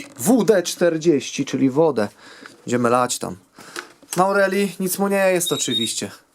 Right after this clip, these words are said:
Ale się drą dzisiaj. Zadowolony chyba z tej pogody. <laughs> Zobaczcie sobie odcinek z pora-, porannym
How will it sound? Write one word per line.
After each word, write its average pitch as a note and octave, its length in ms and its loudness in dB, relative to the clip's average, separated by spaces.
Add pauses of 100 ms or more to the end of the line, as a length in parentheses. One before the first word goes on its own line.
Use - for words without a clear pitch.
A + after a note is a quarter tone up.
(140)
Ale C4 300 2
się D#3+ 200 0
drą D3 280 2
dzisiaj. A#2+ 320 -4
Zadowolony E3+ 560 0
chyba D3+ 200 -2
z - 60 -4
tej C#3+ 140 -2
pogody. D3+ 380 -2 (640)
<laughs> - 640 -10
Zobaczcie D#3 420 2
sobie D3+ 240 2
odcinek D3 400 0
z - 60 -8
pora-, C#3 220 2
porannym B2 560 0